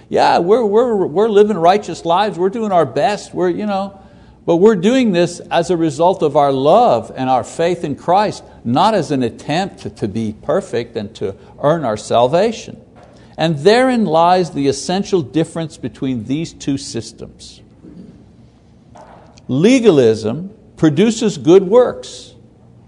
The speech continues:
and moral lifestyles and a pious attitude,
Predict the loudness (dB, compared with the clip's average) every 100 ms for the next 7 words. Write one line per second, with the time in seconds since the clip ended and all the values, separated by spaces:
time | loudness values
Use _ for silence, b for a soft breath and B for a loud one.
0 | -20 -8 -2 0 4 6 8 8 6 6
1 | 2 -2 -6 -4 -4 -8 -14 -20 -20 -20
2 | _ b b b 0 2 4 2 4 4
3 | 4 4 0 0 -2 -6 -6 -6 -8